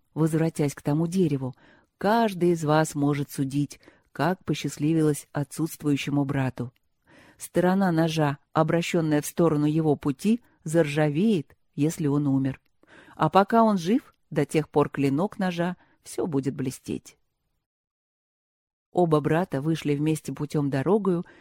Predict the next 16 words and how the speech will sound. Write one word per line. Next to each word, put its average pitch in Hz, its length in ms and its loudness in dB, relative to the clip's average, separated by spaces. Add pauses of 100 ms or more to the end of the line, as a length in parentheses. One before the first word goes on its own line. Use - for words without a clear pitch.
и 185 80 -2
пришли 180 420 0
в 202 60 0
лес, 180 360 2 (180)
такой 151 280 0
большой, 151 540 0 (120)
что - 240 0
они 202 200 2
в 196 100 -6
целый 262 420 -2
день 196 320 0
не 165 100 0
могли 160 360 2
из 151 100 -4
него 156 240 2
выбраться. 143 600 -4